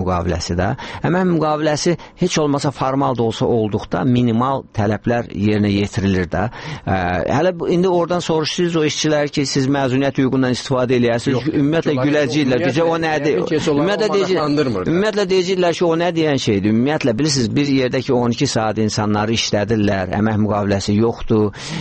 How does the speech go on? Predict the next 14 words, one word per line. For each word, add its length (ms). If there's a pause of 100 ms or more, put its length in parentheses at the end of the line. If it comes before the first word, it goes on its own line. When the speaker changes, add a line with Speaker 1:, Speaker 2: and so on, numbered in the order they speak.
(120)
Speaker 1:
əmək, 420 (480)
əməyin 320
mühafizə 460
qaydaları 560
yəqin 340
ki, 80
orada 240
kobud 240
surətdə 380
pozulur, 640 (100)
xüsusi 340
geyim 320
vasitələri 640
yoxdur, 540